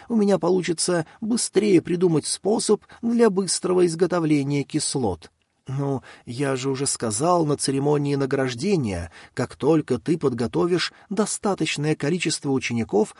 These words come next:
чтобы заполнить лаборатории, тогда и дам учебник", ответил Роланд, разведя руками. По правде говоря, он пока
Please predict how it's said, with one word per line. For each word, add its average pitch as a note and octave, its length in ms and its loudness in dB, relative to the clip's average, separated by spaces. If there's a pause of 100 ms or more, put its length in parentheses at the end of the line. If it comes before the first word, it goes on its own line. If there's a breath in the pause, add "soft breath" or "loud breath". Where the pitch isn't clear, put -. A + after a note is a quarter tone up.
(120 loud breath)
чтобы A3 320 0
заполнить G3+ 640 0
лаборатории, D#3+ 800 0 (220 loud breath)
тогда G#2 400 -2
и A3+ 60 2
дам F3+ 260 0
учебник", D#3 640 -2 (180)
ответил G#2 580 -2
Роланд, F3+ 460 2
разведя D#3+ 520 2
руками. F#2 640 -6 (380 loud breath)
По G#2+ 140 -4
правде F3 400 0
говоря, D#3 440 2
он D#3 120 0
пока D#3 440 -2